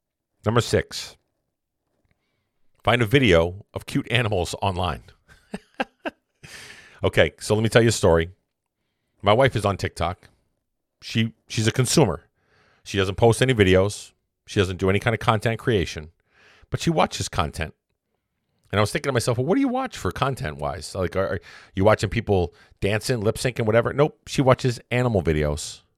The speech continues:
She watches puppies running across a field. She watches animals that are cute and adorable, and they're funny, and they make things happen, and there's all kinds of fun stuff going on.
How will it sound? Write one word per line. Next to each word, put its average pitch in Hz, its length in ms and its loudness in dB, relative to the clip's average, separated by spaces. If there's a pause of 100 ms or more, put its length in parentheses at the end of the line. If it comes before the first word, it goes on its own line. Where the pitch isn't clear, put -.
(160)
She - 180 0
watches 127 520 4 (280)
puppies 92 580 0 (380)
running 110 240 6
across 110 340 4
a 107 60 -6
field. 82 420 0 (380)
She - 140 2
watches 117 600 2 (100)
animals 113 720 -2 (220)
that 107 140 2
are 104 40 2
cute - 400 0
and 104 120 -2
adorable, 90 580 4 (400)
and 104 80 -2
they're 101 80 4
funny, 87 540 0 (680)
and 104 100 -4
they 110 60 2
make 113 180 2
things 110 200 -4
happen, 90 480 -2 (560)
and 104 100 -2
there's 101 100 0
all 117 120 6
kinds 110 200 2
of 101 60 0
fun 113 180 2
stuff 110 280 0
going 82 200 0
on. 69 200 -8